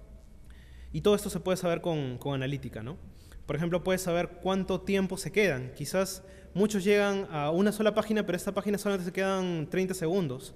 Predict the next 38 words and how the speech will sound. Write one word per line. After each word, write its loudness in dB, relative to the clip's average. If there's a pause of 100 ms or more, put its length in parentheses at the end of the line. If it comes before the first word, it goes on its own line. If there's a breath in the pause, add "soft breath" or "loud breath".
(420 loud breath)
Pero 2
quizás -4
menos 4
personas 0
llegan 2
a, 2
a -2
otra 2
en -2
donde -2
dice 0
un 0
botón 0
comprar 2
o 0
contáctenos, -2 (520 loud breath)
y 0
en 2
esta -2
se -6
quedan 2
dos 4
minutos, 2
cinco 2
minutos. 0
O -8
sea, -2
realmente 2
las 2
personas -2
to-, -6 (300)
tomarían 0
dos 0
a -8
cinco -2
minutos 0
en -4
rellenar -2